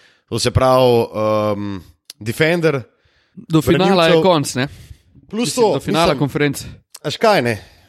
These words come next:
Speaker 1: Se bo, se bomo pol na to pršili, ne? Ampak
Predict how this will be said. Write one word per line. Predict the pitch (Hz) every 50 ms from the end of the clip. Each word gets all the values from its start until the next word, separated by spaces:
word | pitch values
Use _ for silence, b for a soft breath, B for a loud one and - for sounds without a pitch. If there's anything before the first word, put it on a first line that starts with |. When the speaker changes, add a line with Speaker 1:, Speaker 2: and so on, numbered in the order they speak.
| b -
Speaker 1:
Se | - - - 202
bo, | 185 196 175 151 135 - -
se | - - - - 190
bomo | 175 180 170 156
pol | - - 165 165 156
na | 147
to | 139 - 160 147
pršili, | - 147 143 139 - - 95 92
ne? | 101 107 110 92
Ampak | 101 113 104 127 117 - - -